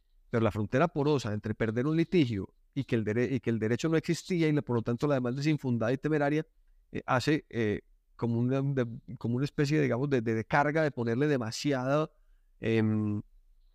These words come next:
em, peso al, al demandante en la acreditación de, de la culpa o del, o del abuso en estricto sentido,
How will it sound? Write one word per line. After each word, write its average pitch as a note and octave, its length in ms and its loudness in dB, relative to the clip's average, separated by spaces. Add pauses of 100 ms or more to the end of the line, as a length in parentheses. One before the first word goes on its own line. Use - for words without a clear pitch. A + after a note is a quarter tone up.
(200)
em, G#2 600 2 (1300)
peso F3 460 2 (380)
al, A#2+ 280 2
al A#2+ 160 0
demandante B2 580 0
en E3 60 2
la C#3+ 60 2
acreditación A#2 720 -2
de, B2+ 720 0
de A#2 140 0
la G2+ 100 -4
culpa A3 480 0
o C3+ 200 2
del, B2 320 0
o A#2 120 0
del A2+ 120 2
abuso D3 460 0
en B2+ 60 4
estricto A#2+ 420 -2
sentido, B2 560 0